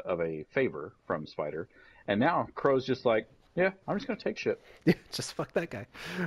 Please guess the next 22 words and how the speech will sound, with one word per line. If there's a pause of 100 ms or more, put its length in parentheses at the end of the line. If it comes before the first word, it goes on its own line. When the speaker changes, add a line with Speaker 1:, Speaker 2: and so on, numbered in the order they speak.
(120)
Speaker 2:
Uh, (100)
<laughs>
Speaker 1:
Yeah, (460)
yeah. (680)
Like, (800)
he, (300)
he
tried
to
have
me
killed
multiple
times.
Can
you
believe
this? (580)
I'm
just,
screw
that.